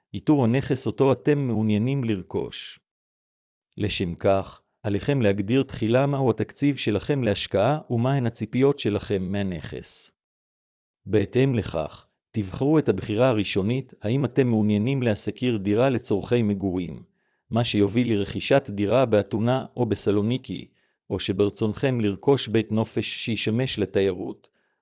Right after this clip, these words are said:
ותירכשו בית על הים באחד האיים או ברצועות החוף של יוון. בחינת הנכס. לאחר שתחליטו על אופי הנכס בו אתם מעוניינים,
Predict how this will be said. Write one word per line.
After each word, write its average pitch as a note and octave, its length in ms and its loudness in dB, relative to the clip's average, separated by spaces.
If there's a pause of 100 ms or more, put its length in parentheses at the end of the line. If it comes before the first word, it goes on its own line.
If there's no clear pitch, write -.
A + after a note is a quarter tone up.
(120)
ותירכשו A2 560 0
בית A2+ 400 2
על G#2+ 100 2
הים A2 260 2
באחד A2 380 2
האיים B2+ 460 0
או C3 100 2
ברצועות B2+ 560 0
החוף A#2+ 300 0
של F#2+ 180 -2
יוון. E2 500 -6 (1040)
בחינת G#2 540 0
הנכס. F#2 760 -4 (1000)
לאחר D3+ 380 0
שתחליטו A2 680 0
על G2 80 2
אופי A2 360 0
הנכס A2 460 -2
בו A2+ 220 4
אתם A2 240 0
מעוניינים, G#2 680 0